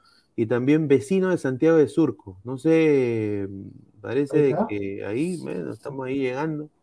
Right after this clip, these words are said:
Speaker 2: ¿Surco
Speaker 1: Sí.
Speaker 2: nuevo o Surco viejo?
Speaker 1: No sé, señor, dice vecino.
Speaker 2: <laughs>
Speaker 1: No, <laughs> no, pero agradecer, agradecer a todos los grupos, ¿no? Que siempre nos apoyan. También a, al
Speaker 2: Ah.
Speaker 1: grupo El Sensei.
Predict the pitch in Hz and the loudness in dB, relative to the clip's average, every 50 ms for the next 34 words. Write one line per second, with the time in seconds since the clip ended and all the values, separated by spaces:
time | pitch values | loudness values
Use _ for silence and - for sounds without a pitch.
0 | _ - - - - - - - - - - - 214 254 240 196 - 220 208 196 | _ -20 -20 -20 -20 -20 -20 -20 -20 -4 4 6 6 6 6 8 8 8 8 8
1 | 202 240 294 349 359 302 240 208 - 220 233 214 - 240 233 226 214 208 180 - | 8 6 6 6 6 6 6 6 4 2 0 0 2 2 6 8 8 8 8 6
2 | - 143 131 123 120 98 104 120 135 127 - - - 151 165 156 131 - 113 113 | 2 -2 -4 -4 -6 -6 -4 -2 -2 -4 -2 0 0 2 4 2 2 0 -2 -4
3 | 123 139 139 127 113 120 127 117 120 113 110 107 107 147 151 160 160 - 240 240 | -4 -4 -4 -4 -4 -4 -4 -2 -2 0 0 0 0 -2 -2 0 2 2 2 2
4 | - - - 262 247 240 202 - - 262 254 262 202 - - - 262 - 214 - | 0 2 4 4 4 4 2 -2 -4 -4 -4 -4 -4 -6 -8 -8 -8 -6 -8 -6
5 | - 127 139 151 151 143 - - - - 123 113 - - - - - - - _ | -2 0 0 2 2 0 -2 -6 -6 -6 -6 -6 -4 -6 -6 -6 -8 -12 -20 _
6 | _ _ _ _ - - - - - - 196 - - 123 131 143 151 139 - 123 | _ _ _ _ -20 -20 -20 -14 -12 -12 -12 -6 -2 -2 0 0 0 2 2 2
7 | 123 117 117 117 113 110 110 110 107 107 110 113 - - - - - - - - | 2 4 2 2 0 0 -2 -4 -4 -6 -8 -10 -10 -12 -12 -12 -12 -16 -20 -20
8 | _ _ - 120 123 120 123 123 123 120 - 170 170 160 - 120 131 131 127 127 | _ _ 0 4 6 6 6 6 4 4 6 6 4 6 4 2 2 2 2 2
9 | 127 110 165 175 180 170 170 - 170 170 160 151 139 147 156 143 - 131 123 123 | 0 0 0 2 2 2 2 2 2 4 4 4 4 4 2 0 0 -2 -4 -4
10 | 131 117 120 110 117 123 120 113 135 131 127 113 - 101 92 - - 123 117 120 | -4 -4 -4 -4 -4 -6 -6 -6 -6 -6 -6 -6 -6 -10 -8 -2 0 2 2 2
11 | 123 131 143 - _ _ _ - 107 117 123 127 131 127 131 131 127 120 117 117 | 0 -2 -8 -14 _ _ _ -8 -6 -4 -4 -4 -4 -2 -4 -4 -4 -4 -4 -6
12 | - 107 107 113 123 139 135 - 151 143 127 - 117 110 110 107 - - 147 147 | -4 -2 0 2 2 2 2 4 2 2 2 0 -4 -4 -4 -4 0 2 2 2
13 | 151 156 156 - | 2 0 -4 -8